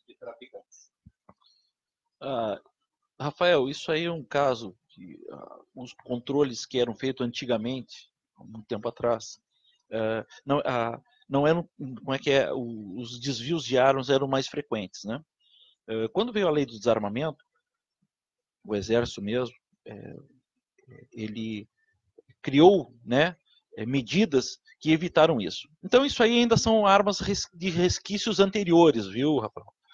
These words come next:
Speaker 2: São resquícios anteriores aí desses desvios de armamento. Hoje caiu muito, caiu muito o desvio de armamento dentro do Exército. É, a gente pode falar isso já com, com clareza. Dentro das polícias também houve um, um, uma redução muito grande, né?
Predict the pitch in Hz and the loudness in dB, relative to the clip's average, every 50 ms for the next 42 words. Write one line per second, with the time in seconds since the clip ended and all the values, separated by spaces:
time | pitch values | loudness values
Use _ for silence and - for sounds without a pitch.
0 | - - - - 143 143 147 143 - - 165 156 147 151 156 156 - 175 160 131 | -20 -10 -4 -2 0 0 0 -2 -6 -8 -10 -6 -2 -2 -2 0 0 0 0 2
1 | 131 147 160 151 131 113 117 117 127 147 - _ - - - _ - 135 - 160 | 4 4 4 4 2 0 -2 -2 -2 -4 -8 _ -18 -20 -20 _ -12 -10 -8 -8
2 | 151 139 135 147 147 127 117 123 135 143 131 131 143 135 151 160 139 113 95 92 | -8 -6 -6 -6 -6 -6 -6 -4 -4 -4 -2 0 0 0 2 0 -2 -4 -6 -8
3 | 85 _ _ _ _ _ _ _ _ _ _ - 160 185 190 - - - 180 175 | -10 _ _ _ _ _ _ _ _ _ _ 2 4 4 4 4 2 0 2 2
4 | 180 156 135 131 147 175 185 - - 190 190 _ _ - _ _ - - 117 123 | 2 0 -2 -2 -4 -4 -6 -8 -12 -16 -16 _ _ -20 _ _ -6 -2 -2 0
5 | 131 127 120 131 151 170 - - 151 131 - - 127 117 117 110 104 110 123 127 | 0 -2 -4 -4 -6 -8 -8 -8 -8 -8 -8 -10 -12 -12 -12 -14 -12 -10 -10 -8
6 | 123 127 117 117 113 107 113 113 - 110 113 123 - - - 104 101 95 87 101 | -6 -6 -6 -6 -6 -6 -8 -8 -6 -4 -6 -6 -6 -6 -6 -4 -4 -4 -4 -4
7 | 107 110 117 - - - - 143 - _ _ _ _ _ _ _ - 95 104 110 | -2 -2 -2 -4 -6 -12 -18 -20 -20 _ _ _ _ _ _ _ -16 -14 -12 -12
8 | 98 98 101 98 - 113 104 107 - _ _ _ 95 95 95 95 101 107 107 - | -12 -12 -14 -10 -6 -6 -6 -6 -10 _ _ _ -8 -6 -4 -4 -6 -8 -10 -14
9 | - 101 - - 95 85 - - - - _ _ - 95 92 101 98 101 101 117 | -18 -18 -14 -12 -10 -12 -12 -14 -18 -20 _ _ -18 -14 -10 -8 -8 -8 -6 -6
10 | 131 127 - 95 98 107 110 110 107 107 104 120 123 120 113 - - - 117 107 | -8 -8 -10 -12 -14 -14 -12 -12 -12 -6 -2 0 0 0 -2 -6 -8 -10 -10 -10
11 | 120 143 - - 104 - - 101 107 113 120 110 117 120 113 117 110 104 98 - | -8 -8 -8 -8 -8 -6 -6 -4 -4 -4 -4 -4 -4 -4 -4 -6 -10 -12 -14 -16
12 | _ _ _ 214 208 190 185 - 90 85 - - - _ _ _ _ _ _ _ | _ _ _ -20 -20 -20 -18 -18 -20 -20 -20 -20 -20 _ _ _ _ _ _ _
13 | - 98 98 101 117 123 113 - - - 117 120 120 117 - - 107 110 127 165 | -20 -18 -12 -8 -6 -6 -6 -6 -4 -4 -4 -4 -4 -8 -8 -6 -2 -2 -2 -2
14 | 175 - 104 104 131 | -4 -10 -10 -12 -12